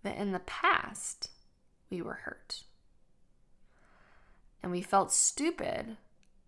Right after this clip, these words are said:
for allowing, for ex-, we felt stupid for experiencing that hurt. We tell ourselves that we allowed it and we could have prevented it.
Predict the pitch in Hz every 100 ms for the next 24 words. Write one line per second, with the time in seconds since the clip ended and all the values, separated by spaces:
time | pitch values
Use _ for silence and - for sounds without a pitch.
0 | - - - 190 190 190 170 - 214 -
1 | _ - - - _ _ - _ _ _
2 | _ - 180 175 180 196 202 190 185 180
3 | 196 - _ - 220 - - - - -
4 | - 208 226 - - - 277 277 214 190
5 | - - - 175 175 175 165 - - -
6 | - - - - - - - - - -
7 | 185 185 185 180 180 - 175 - - 180
8 | 170 - 165 160 - 196 190 196 196 202
9 | - - - - 202 - 55